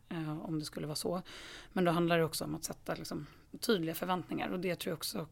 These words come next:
får människor att växa. Det är väldigt mycket eget ansvar.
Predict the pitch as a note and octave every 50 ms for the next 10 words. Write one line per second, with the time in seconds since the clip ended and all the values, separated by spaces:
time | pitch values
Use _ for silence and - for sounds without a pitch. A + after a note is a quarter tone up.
0 | - - - - - E3 D#3 D#3 D#3 D#3 D3+ D#3 D#3+ - - F#3 F3 E3+ D#3+ -
1 | - - - - - - F3 F3 - - - - F#3 - E3+ E3+ F3 F3 E3 F#3
2 | F3+ F3 F3 D#3+ - F3 D3+ - - D#3 D#3 D#3 D#3 - G#3 F#3 D#3+ D3+ - -
3 | G3 F3 F#3 F#3+ G3+